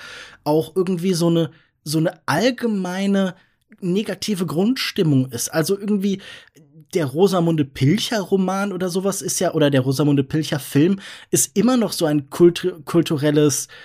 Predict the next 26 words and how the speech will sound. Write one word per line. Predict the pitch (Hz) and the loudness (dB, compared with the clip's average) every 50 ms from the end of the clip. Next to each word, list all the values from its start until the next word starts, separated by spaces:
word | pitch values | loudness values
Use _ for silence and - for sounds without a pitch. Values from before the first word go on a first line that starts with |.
| - - - | -20 -10 -6
Symbol | 139 131 160 147 147 131 127 147 143 151 160 165 160 156 | 2 4 4 4 4 4 4 4 6 6 6 6 6 6
für | 143 - - 156 147 147 - | 2 2 2 2 2 4 2
irgendwie, | 147 131 135 139 131 123 135 131 127 131 | 0 2 4 2 2 4 4 4 6 4
für | 131 - - 139 | 2 2 -2 -2
Kitsch, | 131 131 - 151 147 131 - - - - | -2 0 0 0 0 0 -2 -6 -8 -4
für | - 151 139 | -4 -2 -2
Scheitern, | - - - 143 131 147 151 143 - 139 127 127 | -2 -2 0 0 2 2 0 0 0 0 0 0
für | 127 - - | 0 -2 -4
etwas, | - 147 - - 147 135 - | -4 -6 -2 0 0 0 0
das | - 143 139 - - | 0 -2 -2 -2 -2
irgendwie | 151 139 139 135 131 143 139 131 131 135 - - - - - - - _ | 0 2 2 2 2 2 2 0 0 0 -8 -18 -20 -20 -20 -20 -20 _
große | - 143 147 151 139 - 196 - | 0 2 4 4 4 2 0 2
Emotionen | 160 147 151 139 - - 156 147 143 143 139 135 127 | 4 4 4 2 2 2 4 6 6 6 4 4 6
will, | 143 143 139 139 - | 6 6 6 4 2
aber | - 131 123 135 131 | 0 -2 0 2 2
dann | 135 127 131 131 | 4 4 4 2
irgendwie | 131 - 143 131 127 135 | 2 2 -2 -2 0 0
das | 135 127 - | 0 0 -2
auf | 135 120 - | -2 -4 -2
ganz | - 127 131 131 | 0 0 0 0
billige | - - 131 120 123 117 123 104 107 | 0 -2 0 0 0 -2 -2 -4 -4
Weise | 104 107 110 104 117 - | -4 -4 -4 -6 -8 -10
tut. | - - 110 110 - | -10 -14 -14 -12 -10
Also | - 117 135 | -6 -4 -4
ich | 131 - | -4 -4
glaube, | - 120 117 123 180 190 214 208 | -4 -4 -2 -2 0 -2 -2 -4